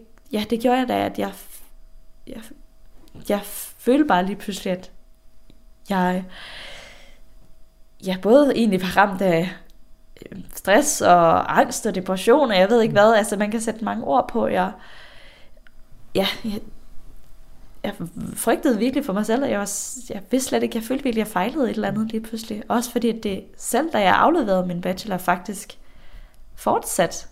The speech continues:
Speaker 1: Jeg troede måske, at det var det, der, at jeg bare skulle have den overstået, at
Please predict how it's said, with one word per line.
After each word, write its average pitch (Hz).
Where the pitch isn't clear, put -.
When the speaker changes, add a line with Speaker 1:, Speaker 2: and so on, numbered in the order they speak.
Speaker 1:
Jeg -
troede 254
måske, 240
at 190
det 208
var 190
det, 220
der, 220
at -
jeg 185
bare 185
skulle 214
have 185
den 190
overstået, 196
at 180